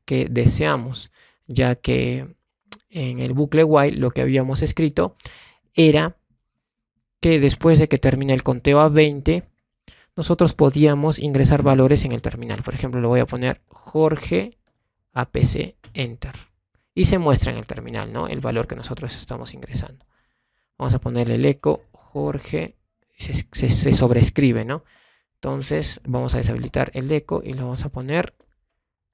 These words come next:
canal de YouTube.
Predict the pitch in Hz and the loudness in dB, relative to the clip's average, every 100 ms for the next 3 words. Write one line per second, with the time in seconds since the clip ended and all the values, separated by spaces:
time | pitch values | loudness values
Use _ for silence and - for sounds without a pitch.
0 | _ _ _ _ 113 113 127 143 160 - | _ _ _ _ -10 -8 -6 -4 -4 -6
1 | _ 127 131 147 - _ _ _ _ 139 | _ -8 -2 -2 -4 _ _ _ _ -8
2 | 123 139 - - _ _ _ - | -4 -4 -4 -10 _ _ _ -10